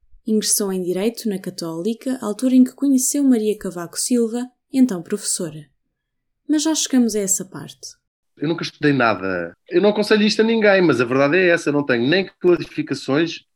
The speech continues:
Speaker 2: nem jeito, nem provavelmente talento para fazer nenhuma das coisas que faço profissionalmente. Mas vem cá, bater à porta, "ah, não quer fazer isto?" E eu vou dizer, "sim, está bem." <laughs> Vou cavar grande. E quando deixar de dar, vou pa-, mudo-me para Vila Moura e faço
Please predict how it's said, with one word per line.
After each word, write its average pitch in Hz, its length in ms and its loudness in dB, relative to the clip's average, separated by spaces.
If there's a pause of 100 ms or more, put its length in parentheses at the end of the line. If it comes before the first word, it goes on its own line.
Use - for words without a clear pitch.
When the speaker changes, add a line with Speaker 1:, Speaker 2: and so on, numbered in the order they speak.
(100)
Speaker 2:
nem 170 240 4
jeito, 165 500 0
nem 196 340 0
provavelmente 147 460 0
talento 156 320 0
para 175 80 -2
fazer 170 280 0
nenhuma 180 340 0
das 165 120 -4
coisas 170 180 -8
que - 80 -16
faço 156 200 -6
profissionalmente. 127 560 -8 (460)
Mas 208 140 2
vem 214 240 2
cá, 233 240 2
bater 220 240 -2
à 190 60 4
porta, 240 360 0
"ah, 247 60 4
não 240 100 -2
quer 220 140 -4
fazer 202 260 -6
isto?" 226 200 -8
E 277 40 -2
eu 294 120 -2
vou 302 120 -2
dizer, 294 220 -4
"sim, 311 280 -2
está 269 140 -10
bem." 240 120 -12 (220)
<laughs> 339 520 2
Vou 339 140 4
cavar 170 400 2
grande. 113 240 0
E 120 40 -2
quando 139 160 4
deixar 151 300 2
de 143 80 -6
dar, 175 200 4
vou - 300 -6
pa-, 151 240 0
mudo-me 147 340 0
para 131 140 -2
Vila 123 240 -2
Moura 165 260 0
e 190 40 -2
faço 180 680 -2